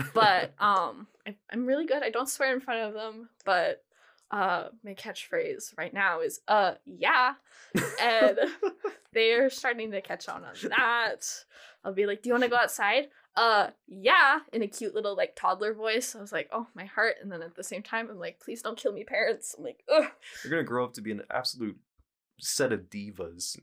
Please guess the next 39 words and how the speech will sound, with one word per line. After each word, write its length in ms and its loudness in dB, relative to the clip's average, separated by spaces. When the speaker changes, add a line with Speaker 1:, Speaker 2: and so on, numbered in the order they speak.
Speaker 2:
<laughs> 180 -6
Uh, 360 4
absolutely. 840 -4
Speaker 1:
Yeah. 280 -8
Speaker 2:
<laughs> 180 0
Uh, 220 2
yeah. 280 -4
Speaker 1:
They're 180 4
already 480 2
divas. 520 0
<laughs> 60 2
They're 200 8
so 400 6
sassy. 680 -2
That 220 4
had 140 2
nothing 340 -4
to 100 -4
do 140 -4
with 220 -10
me. 380 -16
They 100 2
were 100 4
Speaker 2:
Uh-huh. 60 4
Speaker 1:
like 220 4
that 140 0
before 320 -4
I 100 0
got 260 -12
there. 280 -12
Speaker 2:
Uh-huh. 260 -2
Speaker 1:
They're 120 -2
very 260 0
Speaker 2:
<laughs> 20 -10
Speaker 1:
sassy. 560 -8
Yeah. 220 -2
Speaker 2:
<laughs> 720 -6
Speaker 1:
Oh, 380 -12
man. 260 -16